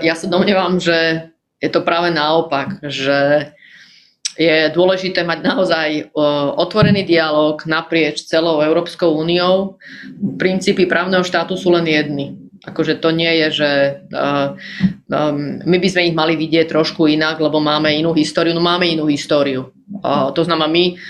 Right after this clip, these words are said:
do toho obsahu, e, tých princípov, áno, vkladáme aj svoju, svoju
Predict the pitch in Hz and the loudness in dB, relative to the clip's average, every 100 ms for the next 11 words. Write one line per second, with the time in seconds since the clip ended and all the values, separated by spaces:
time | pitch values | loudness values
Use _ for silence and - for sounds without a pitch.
0 | - - 180 180 175 170 165 170 - 180 | -16 -4 -2 0 0 2 0 0 -2 -2
1 | 160 160 165 170 - - - - 143 147 | 2 4 4 2 -6 -16 -6 0 2 2
2 | 147 143 143 139 135 - 175 175 165 170 | 2 2 0 -2 -2 -4 0 0 0 -2
3 | 190 165 160 156 170 151 - 165 160 170 | 2 2 4 2 0 -2 -2 -2 0 0
4 | 160 147 143 143 143 - - 160 151 151 | 2 2 2 0 -4 -8 0 2 2 0
5 | 151 - - - - | -2 -14 -18 -4 2